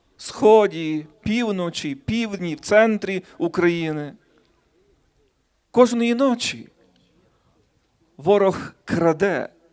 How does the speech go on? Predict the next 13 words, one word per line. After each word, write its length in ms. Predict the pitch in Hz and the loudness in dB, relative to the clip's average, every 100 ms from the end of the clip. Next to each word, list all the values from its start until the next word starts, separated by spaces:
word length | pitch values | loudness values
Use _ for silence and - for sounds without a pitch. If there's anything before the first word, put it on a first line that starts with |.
| _ _ _ _ _ _ _ _ _ _ _ _ _ _ | _ _ _ _ _ _ _ _ _ _ _ _ _ _
у 140 | 170 | -6
життя 600 | 147 156 - 196 208 214 - | 0 -2 2 2 2 -4 -8
і 120 | 160 | -6
віддає 400 | 151 165 180 185 | -4 -2 0 0
смерті 760 | 165 175 175 175 165 - 160 160 _ _ _ _ _ _ | -2 -4 -2 -2 -4 -8 -8 -8 _ _ _ _ _ _
наших 600 | 147 165 160 165 151 - 127 | -4 -4 -2 -6 -6 -16 -12
дівчат 600 | 131 131 - 180 185 - | -12 -6 -2 -2 -4 -8
і 80 | 151 | -12
хлопців, 640 | - 156 165 - - 151 | -4 0 0 -2 -8 -6
які 220 | 147 - | -6 -10
там 360 | 135 165 156 143 | -6 -4 -2 -4
на 100 | 135 | -6
фронті 640 | - 156 151 147 143 127 | -2 -2 -2 -6 -12 -16